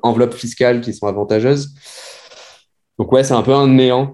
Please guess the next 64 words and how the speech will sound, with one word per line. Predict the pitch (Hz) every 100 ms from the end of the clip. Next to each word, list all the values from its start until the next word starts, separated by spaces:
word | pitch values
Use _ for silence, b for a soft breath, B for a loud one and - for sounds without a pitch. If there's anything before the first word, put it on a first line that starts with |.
| 127
euh, | 110
à |
ce | 107 113
niveau-là. | 104 110 127 135 107
Et, |
euh, | 98 95 98 98 98 98 98 95 95 95
et |
c'est, | 92 - 95
c'est, | 92 - - - 110 98
c'est, | - 95 90
c'est | 87 98
ça | 110
aussi | 107 104 117
que | 110
moi, | 98
tu | 104
vois, | 113 107
j'ai | 95
essayé | 92 104
de | 101
pousser | 92 101 -
avec | 104 90
Snowball. | 110 104 120
C'est | 117
pour | 95
ça | -
que | 101
je | 95
l'ai | 92
rendu | 92 95 98
gratuit | 101 95 - 110
pour | 104 98
les | 92
étudiants, | 92 101 110 123 117
parce | 120
que | -
je | 98
me | 92
dis, | 104
bah, | 101 92
plus | - -
tu | -
commences | 113 107 -
tôt, | 123
en | 98
fait, | 110 104 98
bah, | 90 92 92 95 95 95 _ _ _ _ _
plus | -
cette | 107 98 98
indépendance | 95 98 104 104 107
financière, | - 101 98 - 110 110 -
peu | 98
importe | 98 107 104 104 92
ce |
qu'elle | - 101 95
veut | 95
dire | 101 98
pour | 95
toi, | - 117
mais | 110 117
plus | -
tu | 113 -
peux |
la, | 101 90